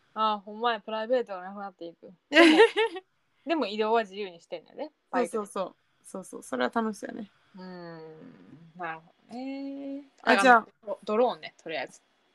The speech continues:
Speaker 2: ちょっと追加してもいいんやったら、キャンピングカー買う。
Speaker 1: あー、いいな。
Speaker 2: うん。
Speaker 1: え、五百万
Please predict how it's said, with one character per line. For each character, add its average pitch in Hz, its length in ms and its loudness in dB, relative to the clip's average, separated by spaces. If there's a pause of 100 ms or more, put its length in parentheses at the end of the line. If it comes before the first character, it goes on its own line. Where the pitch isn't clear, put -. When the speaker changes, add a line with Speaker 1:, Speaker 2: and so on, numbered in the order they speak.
Speaker 2:
ち - 60 -6
ょ - 20 -6
っ - 40 -20
と - 40 -20
追 302 240 0
加 330 140 4
し - 100 -12
て 392 100 0
も 247 120 2
い 226 60 0
い - 40 -4
ん - 40 -4
や 202 100 -4
っ - 20 -16
た 190 140 -2
ら、 185 120 2
キ - 140 -4
ャ 403 60 6
ン 403 100 -2
ピ 381 140 -6
ン 370 80 -8
グ 359 120 -6
カ 214 120 8
ー 175 80 6
買 180 240 0
う。 - 80 -16 (840)
Speaker 1:
あ 254 220 10
ー、 254 100 10
い 302 360 0
い 349 40 -8
な。 349 360 0 (120)
Speaker 2:
う 214 100 -8
ん。 185 200 -8 (1040)
Speaker 1:
え、 - 180 -6 (200)
五 262 100 -2
百 349 180 -10
万 254 160 -6